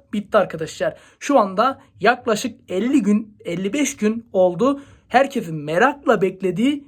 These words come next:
mülakatların sonuçları ne zaman açıklanacak? Artık sabırlarınız da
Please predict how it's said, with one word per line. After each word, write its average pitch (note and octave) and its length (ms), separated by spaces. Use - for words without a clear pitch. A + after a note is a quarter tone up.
mülakatların F#3 880
sonuçları A3+ 760
ne A3 180
zaman A3+ 240
açıklanacak? D#3 800
Artık A3 480
sabırlarınız F#3+ 840
da F#3 300